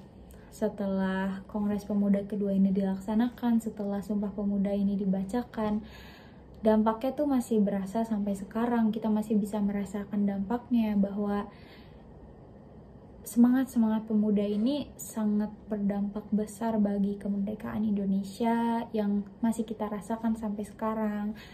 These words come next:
Dan maka dari itu kita harus bersyukur dan harus, em, selalu mengingat ya perjuangan mereka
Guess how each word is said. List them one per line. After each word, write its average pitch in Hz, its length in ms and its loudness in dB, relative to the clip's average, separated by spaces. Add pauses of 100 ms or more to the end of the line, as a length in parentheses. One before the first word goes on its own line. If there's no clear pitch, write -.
(540)
Dan 208 560 4 (240)
maka 226 240 -4
dari 214 240 -2
itu 233 80 -4
kita 233 160 0
harus 220 160 -2
bersyukur 214 560 -2
dan 208 160 0
harus, 208 640 -6 (1120)
em, 202 800 2 (460)
selalu 220 400 4
mengingat 208 400 4
ya 208 240 0
perjuangan 196 480 0
mereka 196 480 -2